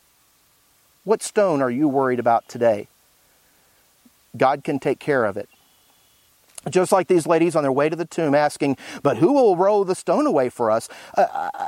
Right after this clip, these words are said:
you can have Jesus as the one. You can put all of your trust and your faith, knowing that he can roll away the stone. As I watched the news, uh, this week,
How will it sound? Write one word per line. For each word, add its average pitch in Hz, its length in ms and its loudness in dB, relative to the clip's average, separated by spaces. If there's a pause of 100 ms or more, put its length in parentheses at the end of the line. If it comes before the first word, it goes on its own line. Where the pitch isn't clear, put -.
(140)
you 214 580 -4
can 220 200 0
have 156 560 -2
Jesus 170 520 -4
as 147 280 0
the 151 80 2
one. 147 400 0
You 151 80 0
can 127 260 -4
put 190 200 -2
all 185 260 2
of 185 80 -4
your 175 120 -4
trust 160 340 -2
and 143 100 -6
your 139 120 0
faith, 135 260 -2 (160)
knowing 147 400 0 (200)
that 139 140 2
he 139 100 0
can 135 140 -4
roll 135 240 2
away 117 320 0 (800)
the 113 180 -4
stone. 113 540 -4 (1300)
As - 140 -6
I 135 80 4
watched 143 380 -2
the 127 100 -2
news, 135 460 0 (360)
uh, 135 180 -10
this 131 300 -4
week, 131 340 0